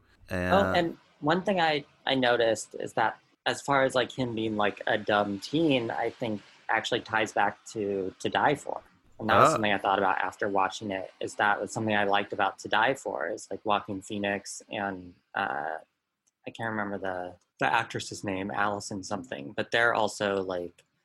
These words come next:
Speaker 2: these kind of dumb stoners. <laughs>
Speaker 1: Yeah, yeah, uh, you're so right. Like, just,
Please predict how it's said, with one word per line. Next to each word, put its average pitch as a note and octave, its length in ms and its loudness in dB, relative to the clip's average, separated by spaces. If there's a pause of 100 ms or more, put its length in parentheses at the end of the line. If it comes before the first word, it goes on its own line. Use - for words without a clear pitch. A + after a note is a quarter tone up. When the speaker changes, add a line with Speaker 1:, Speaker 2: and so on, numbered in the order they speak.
(300)
Speaker 2:
these A2 120 -2
kind G#2 220 -2
of F2+ 240 -8
dumb F#2 340 -2
stoners. - 1000 -6
<laughs> - 40 -20 (380)
Speaker 1:
Yeah, A#2+ 440 10
yeah, C3+ 220 8
uh, E2 340 -2 (180)
you're A2+ 220 -4
so B2 240 2
right. F#2 440 0
Like, F2 280 -4
just, - 400 -8